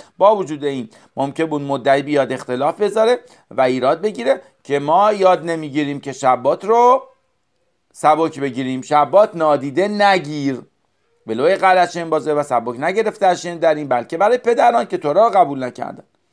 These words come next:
الا اشر الکنسی و پرات زل بانیم شقیب بلو. بلکه به خاطر اینکه این اشتباه پیش نیاد،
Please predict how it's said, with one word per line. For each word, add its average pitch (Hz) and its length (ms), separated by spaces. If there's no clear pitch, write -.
الا 143 380
اشر 135 340
الکنسی 139 500
و 135 180
پرات 123 380
زل 175 280
بانیم 123 300
شقیب 123 420
بلو. 107 240
بلکه 214 520
به 139 80
خاطر 190 380
اینکه 254 220
این 214 100
اشتباه 139 520
پیش 123 240
نیاد، 165 380